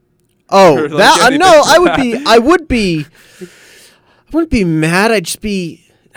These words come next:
Speaker 1: there's a very fine line between angry and upset. Does that make sense?
Speaker 2: Yeah.
Speaker 1: It's
Speaker 2: Yeah.
Speaker 1: like, it's, it's less of, like, a rage and more of, like, a distress.
Speaker 2: Gotcha.
Speaker 1: You know? 'Cause there's nothing I can do about it. It already happened.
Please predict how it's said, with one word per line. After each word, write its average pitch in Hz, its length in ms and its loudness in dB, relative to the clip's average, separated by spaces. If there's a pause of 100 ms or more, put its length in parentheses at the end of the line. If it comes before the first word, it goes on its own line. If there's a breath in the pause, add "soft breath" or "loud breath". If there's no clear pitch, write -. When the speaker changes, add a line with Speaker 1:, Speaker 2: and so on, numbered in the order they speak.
(460 loud breath)
Speaker 1:
there's 202 180 -4
a 202 40 -6
very 262 260 2
fine 208 300 -2
line 165 240 0
between 156 300 -6
angry 139 600 -2
and 113 100 -4
upset. 101 440 -10 (160)
Does - 100 -20
that 143 140 -6
make 143 140 -4
sense? 139 460 -8
Speaker 2:
Yeah. 110 280 -10 (240)
Speaker 1:
It's 196 200 -8
Speaker 2:
Yeah. 175 40 2
Speaker 1:
like, 156 240 -2
it's, 165 320 -8
it's 185 220 -8
less 220 320 0
of, 185 180 -4
like, 165 220 -2
a 123 100 -2
rage 135 560 -2
and 117 120 -6
more 131 260 -4
of, 120 80 -8
like, 120 180 -6
a 113 60 -8
distress. - 880 -12 (180)
Speaker 2:
Gotcha. 107 580 -18
Speaker 1:
You 107 120 -10
know? 110 260 -8 (160 soft breath)
'Cause 151 160 -4
there's 170 220 0
nothing 208 320 0
I 165 80 0
can 147 180 -6
do 147 220 2
about 90 320 -4
it. - 160 -16
It 147 100 -8
already 175 360 2
happened. 139 540 -10